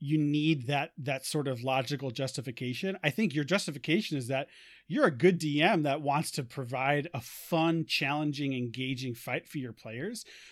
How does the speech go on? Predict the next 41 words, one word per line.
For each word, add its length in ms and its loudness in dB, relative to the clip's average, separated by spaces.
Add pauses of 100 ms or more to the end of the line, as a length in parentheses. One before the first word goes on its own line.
So 480 2 (240)
you're 220 6
gonna 180 8
do, 540 2
you 80 0
know, 100 2
whatever 500 2
you 220 -2
can 440 0
to, 340 -6
to 100 -4
make 220 -4
sure 180 -2
that 200 -8
that 240 -10 (360)
happens. 560 4
And 240 0
that 160 4
means, 400 2 (240)
yeah, 260 6
every 200 2
once 180 4
in 80 -2
a 20 2
while, 240 4
you're 160 4
gonna 160 0
have 200 -2
creatures 560 -4
that 320 -4 (320)
are 260 0
gonna 220 0
be, 360 -2
you 60 0
know, 180 0
immune 420 -2
to 120 0
radiant 380 2
damage 440 0
or 200 -2
something 680 -2